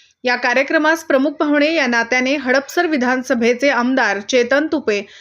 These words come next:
शिवसेना प्रमुख पुणे शहर प्रमोद नाना भानगिरे, सोनलताई तुपे, भाजप नेते राहुल शेवाळे, भाजप पुणे शहर सरचिटणीस सुभाष जंगले, भाजप हडपसर विधानसभा अध्यक्ष संदीप दळवी,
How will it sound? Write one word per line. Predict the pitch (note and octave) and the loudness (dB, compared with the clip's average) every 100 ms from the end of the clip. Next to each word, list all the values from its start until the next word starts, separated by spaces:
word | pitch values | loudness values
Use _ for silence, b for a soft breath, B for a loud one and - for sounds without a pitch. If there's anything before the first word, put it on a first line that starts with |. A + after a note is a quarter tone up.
| B - | B -6
शिवसेना | - D#4 F4+ F4+ D4+ D#4 | -2 2 0 0 -2 0
प्रमुख | C#4+ B3+ C4+ C#4 | 0 0 0 -2
पुणे | C#4+ C4+ C#4 D#4+ | -2 0 0 0
शहर | D#4 C#4+ D#4+ | 0 0 0
प्रमोद | D4+ B3+ B3 B3+ | 0 2 2 2
नाना | C4 A#3 A3+ A3+ | 0 -2 0 -2
भानगिरे, | A#3 A3 A#3+ C4+ G#3+ G3+ B B B D#4 | -2 -2 0 -2 -2 -8 B B B 0
सोनलताई | D4 E4 F4 D4 D4 | 2 2 2 0 0
तुपे, | C#4+ B3 A3+ G#3+ | -2 0 0 0
भाजप | A3 A#3 A#3 D#4 | -2 -2 0 0
नेते | D4+ C#4 D4 D#4+ | 0 0 0 0
राहुल | A#3 G#3+ B3 | 0 -2 -4
शेवाळे, | A#3+ B3 A3+ B3+ G#3 | -2 -2 0 0 0
भाजप | G3+ A#3+ A3+ D4 D4 | -2 -2 0 0 0
पुणे | C#4+ C#4 C#4+ | 0 2 0
शहर | D4 C4+ C#4+ | 0 0 0
सरचिटणीस | C#4 B3 A#3+ C#4+ B3 G#3 G3 - B B B _ | 0 -2 -2 -4 -4 -6 -8 -16 B B B _
सुभाष | - D4 C4+ D4+ D4+ A3+ | -4 0 2 0 -2 -2
जंगले, | A#3+ B3 A#3 G3 - b b | -2 -2 -2 -4 -8 b b
भाजप | A#3 C4+ C4+ F#4 D#4 | -2 0 0 -2 -2
हडपसर | D4 D4 F4+ F4 | -2 -2 -2 -2
विधानसभा | D#4+ C4 C4+ C#4+ C4 C4+ | 0 0 0 0 0 0
अध्यक्ष | A#3+ G#3+ C#4 C#4+ - A3 | 0 0 0 0 -4 -4
संदीप | A3 B3 A#3+ C#4+ A#3+ | -2 -2 0 -2 0
दळवी, | A#3 B3+ G#3+ | 0 0 -2